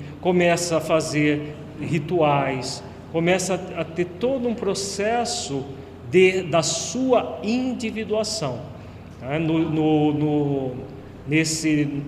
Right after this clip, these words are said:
no estudo que nós fizemos da presença de Deus, amorosa de Deus em nossas vidas, nós trabalhamos a questão da individuação do ser. Então aqui, todo esse processo de evolução é para culminar na individuação. Daqui a pouco nós vamos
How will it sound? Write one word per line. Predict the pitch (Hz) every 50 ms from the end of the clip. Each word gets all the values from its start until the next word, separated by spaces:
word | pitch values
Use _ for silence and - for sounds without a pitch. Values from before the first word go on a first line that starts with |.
| - - - - - -
no | 139 143 147 147
estudo | 143 - - 185 190 185 185
que | - 151
nós | 156 160 151 156
fizemos | - 151 139 139 151 147 143 143 139
da | 147 147
presença | 147 147 143 143 147 151 156 147 - 151
de | 135 175
Deus, | - - 139 143 143 143 139 131 - - - - - - - - - - -
amorosa | 139 135 151 147 147 147 147 143 143
de | 143 147
Deus | 143 143 143 143 139 143
em | 143
nossas | 139 143 139 - - 139 131 117
vidas, | 135 156 202 208 170 160 135 147
nós | 156 - -
trabalhamos | - 165 160 156 165 165 160 151 156 165 175 175 165
a | 175
questão | 175 - 180 170 - - 170 175
da | 170 175 170 160
individuação | 170 196 226 247 233 196 - 208 196 190 202 170 196 196 190 - - - 180 175 180
do | 175 202 190
ser. | - - - 147 131 123 104 - - - - - - - - - - - -
Então | 147 147 - 214 214 226
aqui, | 226 196 - - - - - 226 247 247 240 202 156 - - - - - - - -
todo | 240 269 277 - 269
esse | 220 - - 214
processo | - 214 190 190 175 190 - - - 175 196 220 226 214 - - 160
de | 147 156
evolução | 147 131 151 143 135 120 - - - - 165 185 202 196 170 - - - - - - -
é | - 156
para | 151 147 - 170 180 180 185
culminar | 175 - - - - 240 269 262 247 233 214 185 160 147 147 147 160 170 175
na | 180 170 170 165 160
individuação. | 143 151 165 185 220 226 214 - 208 190 208 202 180 208 214 208 214 - - 147 127 120 123
Daqui | 135 135 - -
a | 165
pouco | - - 165 170 180 170 190
nós | 180 185 180 175
vamos | 185 180 175 180 180 - -